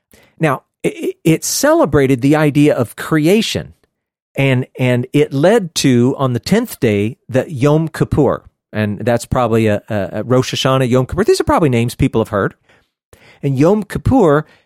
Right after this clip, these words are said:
uh, it was the, the Day of Atonement. It was the only day of the year the high priest was able to go in, all that stuff.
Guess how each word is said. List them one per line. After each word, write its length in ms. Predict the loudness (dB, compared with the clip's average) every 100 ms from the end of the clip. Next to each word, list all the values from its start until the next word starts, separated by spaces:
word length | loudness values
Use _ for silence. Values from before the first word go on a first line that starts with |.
| _
uh, 160 | -6 -2
it 160 | -2 2
was 240 | 2 0
the, 200 | 2 0
the 140 | 0 0
Day 160 | 2
of 100 | 0
Atonement. 540 | -2 -2 0 2 0 0
It 60 |
was 120 | -2 -2
the 180 | -4 0
only 420 | 2 2 2 2
day 160 | 4
of 80 | 4
the 100 | 4
year 160 | 2 2
the 140 | -2
high 200 | -2 -2
priest 300 | 0 0 0
was 100 | 0
able 200 | 0 0
to 60 | 0
go 180 | 2 2
in, 160 | 2
all 100 | 2
that 140 | 0 -2
stuff. 240 | -2 -2